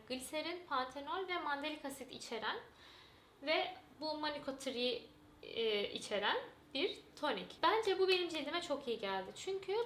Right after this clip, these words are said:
mandalik asit olduğu için cildi minik minik tatlı tatlı soyduğunu ve, e, ölü deri oluşumunu bir miktar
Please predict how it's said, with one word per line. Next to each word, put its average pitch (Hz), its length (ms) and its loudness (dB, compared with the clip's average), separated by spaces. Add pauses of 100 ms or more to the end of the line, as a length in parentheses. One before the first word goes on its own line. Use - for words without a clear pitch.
(120)
mandalik 294 460 2
asit 330 300 -2
olduğu 339 260 2
için 330 360 -6
cildi 320 440 -4
minik 339 420 -2
minik 302 300 -12
tatlı 302 280 -2
tatlı 277 460 0 (100)
soyduğunu 294 760 2
ve, 330 420 2
e, 247 420 -2 (380)
ölü 294 220 0
deri 294 180 4
oluşumunu 277 640 0
bir 330 60 -6
miktar 302 420 0